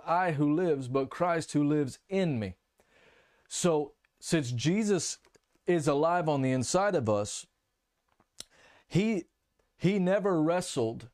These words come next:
the devil except for those forty days in the wilderness. So there's no wrestling the devil. The Bible says we resist him.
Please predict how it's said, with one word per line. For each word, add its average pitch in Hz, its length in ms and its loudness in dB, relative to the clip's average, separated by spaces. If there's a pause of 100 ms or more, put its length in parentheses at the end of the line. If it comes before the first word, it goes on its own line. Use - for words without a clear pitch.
(120)
the 131 160 0
devil 131 420 0
except 170 480 -2
for 156 100 -2
those 131 280 0
forty 160 440 -2
days 143 300 0
in 123 80 -2
the 117 80 -2
wilderness. 107 680 -4 (420)
So 160 180 0
there's 170 240 0
no 202 160 0
wrestling 170 520 0
the 131 100 0
devil. 123 280 0
The 120 120 0
Bible 160 340 0
says 139 260 -2
we 147 160 2
resist 127 680 0
him. 104 200 -8